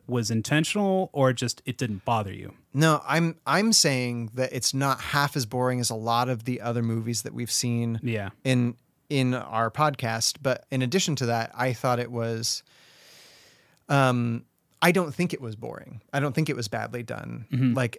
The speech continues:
Speaker 2: it didn't feel like that stale, like, "Okay, we're gonna get coverage of this scene. We're gonna get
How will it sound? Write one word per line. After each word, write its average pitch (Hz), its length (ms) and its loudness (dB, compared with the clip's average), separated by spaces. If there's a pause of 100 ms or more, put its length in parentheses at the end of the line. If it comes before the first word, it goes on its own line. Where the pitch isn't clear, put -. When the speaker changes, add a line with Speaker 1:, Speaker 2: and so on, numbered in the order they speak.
(120)
Speaker 2:
it 139 160 4
didn't 147 220 2
feel 143 300 2
like 120 240 -4 (300)
that 120 380 0
stale, 123 500 0
like, 117 320 -4
"Okay, 131 300 0
we're 117 140 -4
gonna 120 180 -2
get 117 160 -8
coverage 117 420 0
of 107 100 -4
this 117 140 -2
scene. 113 320 -2
We're 113 80 -8
gonna 117 160 -6
get 117 160 -6